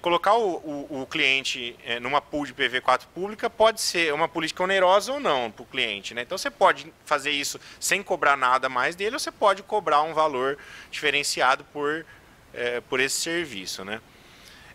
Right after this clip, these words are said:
É, algumas aplicações, como por exemplo, tem alguns D V R que tem a função de cloud, já não necessitam mais essa questão de porta entrante. Então, eles fazem uma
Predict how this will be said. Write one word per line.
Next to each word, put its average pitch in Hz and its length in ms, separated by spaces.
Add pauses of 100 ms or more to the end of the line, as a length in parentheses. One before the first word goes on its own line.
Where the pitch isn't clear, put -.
É, 135 400
algumas 262 360
aplicações, 190 840
como 139 180
por 147 140
exemplo, 127 180
tem 135 60
alguns 151 200
D 160 120
V 147 120
R 147 160
que - 60
tem 165 140
a 156 40
função 170 400
de 151 100
cloud, 127 540 (380)
já 202 160
não 233 120
necessitam 226 760
mais 160 320
essa 165 180
questão 160 300
de 147 60
porta 156 340
entrante. 120 580
Então, 135 220
eles 147 180
fazem 160 520
uma 123 460